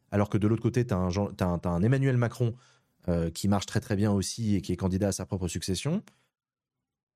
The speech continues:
Moi, je pense que c'est plutôt ça ce qui explique le fait que la pauvre Valérie Pécresse, elle a beau faire tout ce qu'elle voulait faire,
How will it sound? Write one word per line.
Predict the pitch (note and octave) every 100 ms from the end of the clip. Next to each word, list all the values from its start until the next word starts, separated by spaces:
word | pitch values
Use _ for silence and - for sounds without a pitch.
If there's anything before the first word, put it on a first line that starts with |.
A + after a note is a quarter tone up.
| _ _ _ _ -
Moi, | G#2+
je | A2
pense | - A2+ -
que |
c'est | G2 F#2
plutôt | F#2+ G2
ça | F2+ B2+ B2
ce |
qui | C3 F2+
explique | E2+ - B2+ B2+ A2+
le | F2+
fait | - C#3 C#3
que | A2
la | G#2
pauvre | - A2+
Valérie | F#2+ F2
Pécresse, | E2+ - C3+ C3+ F#2
elle | F2
a | E2+ E2+
beau | F2 F#2+
faire | - G#2+
tout | G2
ce |
qu'elle | - F2
voulait | F2+ E2
faire, | B2 D3+